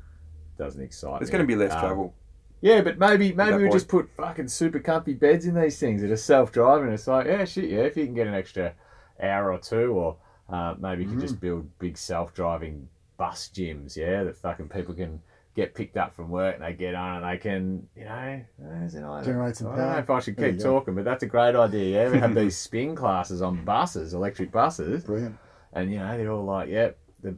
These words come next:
Speaker 1: the harder you pedal, the fucking faster we get home and the fitter you get."
Speaker 3: <laughs> That's right.
Speaker 1: Yeah?
Speaker 2: But you don't, you don't need to go anywhere for that. Like, why would you even go to work? You can have three T technology. You just be, you just wake up,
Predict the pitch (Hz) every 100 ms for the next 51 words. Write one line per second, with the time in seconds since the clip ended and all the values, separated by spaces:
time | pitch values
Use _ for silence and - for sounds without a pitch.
0 | - 95 101 120 120 113 110 113 113 117
1 | 104 - 113 110 98 113 113 113 104 107
2 | 104 101 92 110 120 98 82 - 113 98
3 | 95 92 85 90 85 - 196 - - 202
4 | 117 123 185 277 - _ - 139 143 156
5 | 139 131 151 147 131 117 110 101 - 117
6 | 107 107 143 123 98 101 92 107 107 127
7 | 127 123 110 107 104 104 127 - 110 117
8 | 113 - 131 123 117 104 113 101 104 101
9 | 95 98 104 - 104 92 110 107 117 110
10 | 98 92